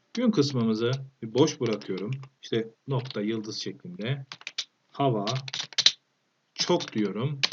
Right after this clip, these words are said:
Ondan sonra bu kısmını da şöyle nokta, yıldız yapıyorum. Bu şekilde bir soru, hava çok şeklinde geldiği zaman başını sonunu biz tamamlamaya çalışacağız.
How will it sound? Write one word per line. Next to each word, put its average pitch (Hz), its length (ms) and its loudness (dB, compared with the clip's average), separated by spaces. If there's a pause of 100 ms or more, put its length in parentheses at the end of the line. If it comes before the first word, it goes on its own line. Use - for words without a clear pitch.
(240)
Ondan 147 200 -2
sonra 156 220 -2
bu 214 60 -2
kısmını 127 440 0
da 107 220 -2 (840)
şöyle 110 380 -2
nokta, 120 300 -2
yıldız 98 320 -2
yapıyorum. 139 580 4 (920)
Bu - 80 2
şekilde 135 380 6
bir 175 220 6 (580)
soru, 156 520 4
hava 165 300 2
çok - 500 0
şeklinde 135 480 2
geldiği 131 340 6
zaman 110 440 2 (200)
başını 202 300 6
sonunu 135 340 2
biz 147 140 0
tamamlamaya 98 480 -4
çalışacağız. - 580 -10